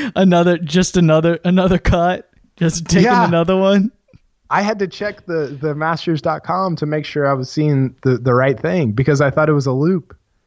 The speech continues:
Speaker 2: It was unbelievable.
Speaker 1: I
Speaker 2: I mean,
Speaker 1: like
Speaker 2: I,
Speaker 1: it.
Speaker 2: I sort, I don't, I sort of respect, like,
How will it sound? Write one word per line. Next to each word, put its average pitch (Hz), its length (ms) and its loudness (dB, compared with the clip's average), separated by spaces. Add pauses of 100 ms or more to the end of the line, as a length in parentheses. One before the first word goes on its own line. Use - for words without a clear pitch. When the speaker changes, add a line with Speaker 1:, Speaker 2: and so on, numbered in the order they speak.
(160)
Speaker 2:
It 170 60 2
was 170 180 4 (100)
unbelievable. 131 1200 0 (1500)
Speaker 1:
I 170 140 0
Speaker 2:
I 175 40 2
mean, 208 100 4
Speaker 1:
like 196 160 2
Speaker 2:
I, - 20 0
Speaker 1:
it. 139 100 0
Speaker 2:
I 156 60 2
sort, 247 380 -2
I 151 100 2
don't, 196 260 -4
I 147 60 -2
sort 226 240 -2
of 196 60 -4
respect, 127 560 -8
like, 113 360 -8